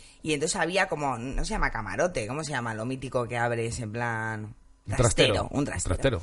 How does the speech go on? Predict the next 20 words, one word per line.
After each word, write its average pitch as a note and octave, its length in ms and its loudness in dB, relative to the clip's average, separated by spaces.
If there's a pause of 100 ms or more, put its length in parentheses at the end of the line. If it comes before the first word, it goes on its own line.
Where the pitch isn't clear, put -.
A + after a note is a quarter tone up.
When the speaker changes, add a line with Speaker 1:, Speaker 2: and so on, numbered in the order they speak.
(120)
Speaker 2:
Mm. A#2 120 -2 (180)
Speaker 1:
Entonces, G#3+ 300 2 (100)
¿sabes A3 160 -4
lo B3 80 0
que B3 80 -4
hice? A3 320 -6 (500)
Me D3+ 100 -2
monté D3+ 520 2
un A#3+ 160 0
apartamento F3 800 0
sin C3 180 -4
que A#2+ 100 -4
nadie G#3 280 0
lo E3+ 80 0
supiera. C#3 500 -2 (400)
Me D3+ 100 -4
puse E3 240 4
tres B3+ 320 0
camas F3+ 440 0
así. D3+ 360 -4